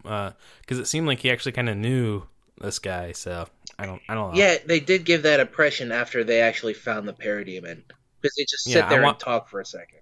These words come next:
Speaker 1: Yeah, I wanted, <laughs> I wanted to know what actual, uh, villain this was, 'cause I want him to actually be a villain from, from Batman's universe to just kinda be like, eh, pre-existing, you know, relationship,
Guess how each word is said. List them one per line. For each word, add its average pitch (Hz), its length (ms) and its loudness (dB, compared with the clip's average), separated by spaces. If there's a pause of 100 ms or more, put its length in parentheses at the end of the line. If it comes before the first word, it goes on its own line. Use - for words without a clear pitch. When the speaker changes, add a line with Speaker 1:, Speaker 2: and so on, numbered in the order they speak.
(720)
Speaker 1:
Yeah, 131 240 -2
I 110 120 0
wanted, 147 420 2
<laughs> - 40 -6
I 139 360 0 (100)
wanted 190 220 4
to 156 140 0
know 139 200 2
what 123 300 0
actual, 113 720 -2
uh, 104 280 -2
villain 113 460 0
this 107 180 -6
was, 104 360 -4 (340)
'cause - 100 -12
I 120 100 6
want 139 220 4
him 131 120 0
to 123 120 0
actually 123 360 -2
be 120 180 -2
a 110 80 0
villain 110 560 0 (420)
from, 113 480 -2
from 101 480 -6 (800)
Batman's 113 460 -2
universe 98 680 -4
to 104 160 -6
just 98 200 -8
kinda 101 220 -8
be 92 180 -8
like, 92 200 -10
eh, 123 200 -2 (240)
pre-existing, 113 680 -2
you 107 100 -6
know, 98 120 -8
relationship, 107 680 -6